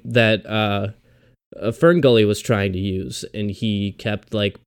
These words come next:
buying stuff out from Fern Gully and, like, definitely made Fern Gully a lot harder to make. And Robin was like, "You can't do this. It's my voice." And they were like, "Well, if you quit, we'll stop." And he refused to quit. So Disney went back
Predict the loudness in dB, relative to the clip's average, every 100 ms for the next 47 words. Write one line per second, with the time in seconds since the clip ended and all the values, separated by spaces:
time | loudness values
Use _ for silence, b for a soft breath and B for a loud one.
0 | _ -6 -4 -4 -2 -2 2 0 0 -4
1 | 0 0 4 2 2 -2 -2 -2 -2 -4
2 | -10 -4 -4 0 2 2 2 0 2 4
3 | 4 4 2 0 -4 -4 -2 0 0 0
4 | 0 2 0 -4 b b b 0 2 4
5 | 4 4 2 2 2 6 4 6 4 6
6 | 6 4 0 -2 0 2 4 4 2 -4
7 | b b b b 0 4 6 6 4 4
8 | 4 4 0 6 6 6 2 2 0 0
9 | -2 -12 _ -6 -2 -2 -2 -4 -4 0
10 | 2 2 0 0 4 6 4 2 b b
11 | b _ 4 6 6 6 4 2 4 4
12 | 2 -6 0 2 2